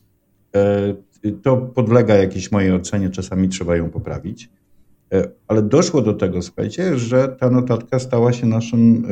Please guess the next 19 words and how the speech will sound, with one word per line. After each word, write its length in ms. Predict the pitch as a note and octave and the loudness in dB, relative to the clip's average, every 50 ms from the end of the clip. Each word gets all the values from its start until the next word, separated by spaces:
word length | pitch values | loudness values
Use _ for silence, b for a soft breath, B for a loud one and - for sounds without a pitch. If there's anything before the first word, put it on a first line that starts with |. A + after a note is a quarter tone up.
| G2+ | -4
wewnętrznym 680 | F#2+ - A2+ G#2+ A2 A#2+ A#2+ A#2 A2+ - G#2+ G2 F#2 F#2+ | 0 0 2 2 2 2 0 0 -2 -2 -4 -4 -4 -2
klasowym 460 | - G2 F#2 - G#2+ G2 F#2+ F#2 F#2 | -2 -2 -2 0 -2 -2 0 -2 -2
podcastem, 680 | F#2+ F#2+ F#2 - - - D#2+ D#2+ - - B2+ D3 D3 | -2 -4 -6 -6 -8 -10 -10 -8 -6 -4 -4 -4 -4
którego 440 | C3 _ - A#2+ A#2 A#2+ A2+ A2+ A#2 | -8 _ -6 -2 -2 -2 -2 -2 -4
inni 440 | A#2 A#2 A#2 C#3 C#3 C3+ B2+ A#2 A2 | -4 -2 0 2 4 4 4 4 2
uczniowie 500 | - G2 - - - G2 F2+ F2+ A2+ C3+ | 0 -2 -8 -6 -4 -4 -4 -2 -2 0
zaczęli 420 | C3 B2+ B2+ B2+ - A2+ A#2 B2 | 0 0 0 0 -2 -4 -4 -4
słuchać, 500 | B2 - - F#2 E2 - G#2+ A2+ - - _ _ _ _ _ _ _ _ _ _ _ - | -6 -6 -6 -8 -4 -4 -4 -6 -6 -10 _ _ _ _ _ _ _ _ _ _ _ -2
e, 40 | G#2 | 0
e, 240 | G#2+ G#2+ G#2+ G#2+ G#2 G#2+ - _ _ - - A2+ A2 A2 A2 A2 G#2+ G#2 _ _ _ - G#2 G#2 _ - | 2 4 4 2 2 -2 -8 _ _ -6 -2 0 0 0 0 -2 -4 -6 _ _ _ -16 -16 -16 _ -10
przed, 540 | - - - C#3+ C3+ C#3 C3 C3+ - - - - - A2 G#2+ - _ - | -6 -2 2 2 2 2 0 -4 -14 -16 -16 -10 -10 -10 -10 -8 _ 2
e, 220 | B2 B2 B2 B2+ B2+ - _ _ - | 2 2 2 0 -6 -16 _ _ -12
przystąpieniem 640 | - - D3 C3 - C#3 C3 B2+ C3 A#2+ A#2+ B2+ B2 | -4 -4 -4 -2 -2 -2 -2 0 2 2 4 4 4
do 80 | B2 A#2+ | 4 2
następnej 500 | B2 A#2+ A#2+ - A#2+ A#2+ A#2 A#2 A#2+ A2+ | 0 0 0 0 0 0 2 2 0 0
lekcji 420 | G2+ F#2+ - - - D#3 D#3 - _ - | 0 -2 -4 -4 -8 -8 -10 -10 _ 0
po 120 | - D3+ A#2 | 2 2 2
to, 440 | - - G2 G2+ B2 - F#3+ - _ _ _ _ _ _ _ _ _ _ _ - | 2 0 0 0 0 0 -4 -8 _ _ _ _ _ _ _ _ _ _ _ -18
e, 60 | G2 | -14